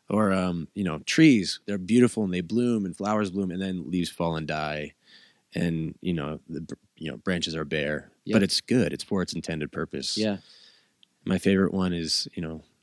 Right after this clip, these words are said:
Speaker 1: although I, I didn't give birth, it's childbirth. It's something beautiful comes out of something that's painful and
Speaker 2: Yeah.
Speaker 1: something that, that really changes a body, right?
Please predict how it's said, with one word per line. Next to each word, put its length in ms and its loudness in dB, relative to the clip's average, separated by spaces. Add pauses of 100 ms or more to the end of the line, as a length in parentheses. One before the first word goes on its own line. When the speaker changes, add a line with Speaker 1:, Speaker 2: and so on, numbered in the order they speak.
(600)
Speaker 1:
although 440 0 (120)
I, 80 -8
I 40 -4
didn't 360 -6
give 200 -6
birth, 400 -6 (320)
it's 380 -12 (180)
childbirth. 640 -4
It's 320 -12 (160)
something 380 -2
beautiful 440 0
comes 280 -10
out 140 -8
of 80 -10
something 320 -12
that's 160 -8
painful 640 -8
and 120 -10
Speaker 2:
Yeah. 180 0
Speaker 1:
something 380 -4
that, 140 -8 (380)
that 140 -4 (180)
really 380 -2 (400)
changes 420 0
a 80 -8
body, 560 -8
right? 260 -6